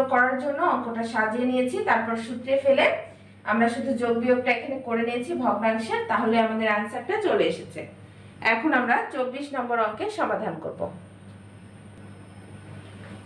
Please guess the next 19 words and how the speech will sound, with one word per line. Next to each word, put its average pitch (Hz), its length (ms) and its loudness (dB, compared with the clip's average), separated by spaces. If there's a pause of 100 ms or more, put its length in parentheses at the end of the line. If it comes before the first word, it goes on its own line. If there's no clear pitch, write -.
(380)
দেখো, 208 260 4 (120)
প্রথম 277 260 2 (100)
অংশটার 302 520 2
আমরা 269 200 0 (2000)
ক্যালকুলেশন 247 640 4
এভাবে 277 260 -4 (100)
করে 226 240 2
নেব, 208 140 -2 (600)
তাহলে 226 300 2
তিনের 262 360 4
লসাগু 269 360 2 (100)
হবে 262 200 4 (1000)
তিন, 226 240 4 (880)
তাহলে 226 260 6
তিন 254 180 8
দুগুণে 254 260 4 (320)
ছয়, 220 300 6 (200)
সিক্স 233 280 -4 (180)
এ - 20 4